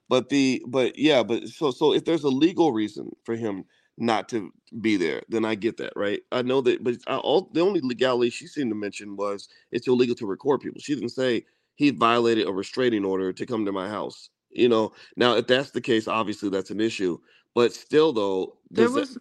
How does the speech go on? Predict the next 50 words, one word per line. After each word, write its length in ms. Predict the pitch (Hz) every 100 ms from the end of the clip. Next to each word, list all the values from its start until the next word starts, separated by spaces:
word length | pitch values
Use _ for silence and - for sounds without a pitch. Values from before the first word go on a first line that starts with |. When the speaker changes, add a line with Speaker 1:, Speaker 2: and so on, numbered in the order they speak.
| -
Speaker 2:
I 120 | 254
don't 160 | 330 -
Speaker 1:
does 40 |
Speaker 2:
think 160 | 226 190
there 120 | 185
Speaker 1:
that 20 |
Speaker 2:
was 200 | 196 180
a 60 | 165
restraining 540 | 151 - 151 147 143
order. 420 | 117 123 123 131 _ _ _ _ _ _ -
Speaker 1:
Really? 240 | 120 117
Speaker 2:
There 60 | 262
wouldn't 240 | 302 302
have 120 | 302
been 200 | 226 262
a 40 | 269
restraining 520 | 202 175 170 143 135
Speaker 1:
Well, 140 | 113 147
I 40 |
know 100 | 190
Speaker 2:
order. 60 | 185
Speaker 1:
that 100 | 143
she, 160 | 143 -
Kiki 300 | - 156 117
filed 320 | 95 101 73
one, 160 | 69 -
for 140 | - 62
one. 120 | - - _ _ -
Speaker 2:
Yeah, 260 | 285 349 254
so, 260 | - 370 294
I 80 | 339
mean, 200 | 349 320
that 160 | 381
makes 200 | 381 370
sense. 360 | - 294 190 -
So 160 | 277 233
if 100 | 254
you 140 | 285
go 220 | 269 262
to 140 | 247 269
a 80 | 180
judge 360 | 170 214 208
and 140 | 160 185
you 280 | 208 208 202 _ _ -
say, 320 | - 226 202
"Okay, 260 | 202 - 185
this 200 | 190 -
person 360 | 233 208 156
hurt 360 | 151 202 240 240
me," 380 | 147 135 127